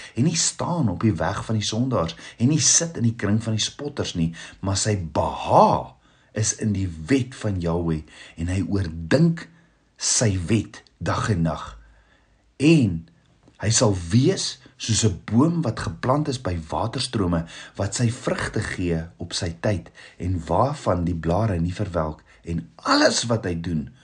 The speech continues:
voer hy voorspoedigheid." Let wel, die wet verwys na die Torah, dag en nag om Abba Vader se woord, sy instruksies dag en nag te oordink, te bepeins.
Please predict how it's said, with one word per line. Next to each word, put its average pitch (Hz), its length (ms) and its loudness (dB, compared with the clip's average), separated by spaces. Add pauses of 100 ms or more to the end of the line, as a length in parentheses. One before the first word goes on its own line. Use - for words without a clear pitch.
(160)
voer 85 340 -4
hy 80 40 -8
voorspoedigheid." 78 800 -10 (340)
Let 110 180 -2
wel, 98 180 -2
die 85 240 -4
wet 117 340 -2 (540)
verwys 87 440 -4
na 87 140 -2
die 82 180 -8
Torah, 120 420 2 (420)
dag 120 280 -2
en 127 80 2
nag 101 200 0
om 95 120 -4
Abba 101 160 -6
Vader 160 440 -4
se 117 300 -6
woord, 107 380 -2 (380)
sy - 140 -4
instruksies - 920 -2
dag 117 280 -2
en 117 140 2
nag 78 340 -6 (1900)
te 98 100 -4
oordink, 82 540 -4 (640)
te - 80 -6
bepeins. 80 640 -6